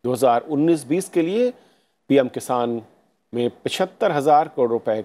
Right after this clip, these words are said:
के आवंटन का प्रस्ताव किया गया है। वहीं दो हज़ार अठारह उन्नीस के लिए किश्त के लिए बीस हजार करोड़ रुपए की व्यवस्था की गई है।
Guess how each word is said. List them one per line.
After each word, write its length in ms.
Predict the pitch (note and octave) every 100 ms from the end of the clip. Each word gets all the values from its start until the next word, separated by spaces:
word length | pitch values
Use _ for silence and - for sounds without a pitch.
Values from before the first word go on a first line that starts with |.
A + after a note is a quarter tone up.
| -
के 240 | G#2+ G#2 -
आवंटन 440 | A#2 A#2 A#2 A2 G#2
का 100 | G2
प्रस्ताव 420 | B2 - D3 D3
किया 240 | D3 D3
गया 220 | C3+ C#3+ C#3
है। 300 | D#3+ E3 - _ _ _ _
वहीं 220 | A2 A2+
दो 120 | G#2+ A2+
हज़ार 300 | A2 A#2 A2+
अठारह 360 | - D#3+ F#3
उन्नीस 320 | F#3 F3 F#3
के 180 | - E3
लिए 220 | C#3+ D#3
किश्त 260 | D3+ B2+ -
के 120 | A#2
लिए 300 | G#2 G#2+ A2 - _ _
बीस 440 | A2 F#2 F#3+ A#3 D3
हजार 420 | A#2+ B2 A#2+ D3 - _ _ _
करोड़ 180 | B2 A#2+
रुपए 320 | A#2 D#3+ B2+
की 220 | - G#2
व्यवस्था 320 | G#2+ A#2+ - G#2+
की 160 | F2
गई 160 | E2+ E2+
है। 180 | -